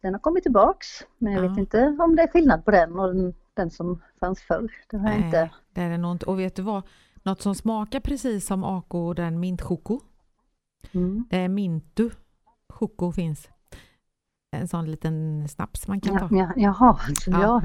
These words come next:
Speaker 1: jag tänkte, vadå, Mintu?
Speaker 2: Eh, Mintu
Speaker 1: Mm.
Speaker 2: Choko heter det. Ja, den är, smakar precis som den, eh, A K-kolan. <laughs>
Speaker 1: Ja,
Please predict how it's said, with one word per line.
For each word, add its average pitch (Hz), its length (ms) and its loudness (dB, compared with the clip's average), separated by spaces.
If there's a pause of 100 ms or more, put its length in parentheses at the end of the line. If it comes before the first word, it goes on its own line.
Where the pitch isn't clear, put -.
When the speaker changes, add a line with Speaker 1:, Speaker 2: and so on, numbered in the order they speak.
Speaker 1:
jag 208 100 -2
tänkte, 233 220 0
vadå, 160 200 -2
Mintu? 180 420 0
Speaker 2:
Eh, 170 100 0 (680)
Mintu 214 360 2
Speaker 1:
Mm. 277 140 10
Speaker 2:
Choko 214 240 4
heter 190 220 -2
det. - 80 -6
Ja, 180 80 0
den 180 220 -2
är, 180 100 -4
smakar 190 300 -4
precis 285 640 -2
som 196 180 -2
den, 160 320 -4
eh, 156 240 -4
A 160 140 -4
K-kolan. 147 400 -8 (280)
<laughs> 226 100 -8 (880)
Speaker 1:
Ja, 349 200 -2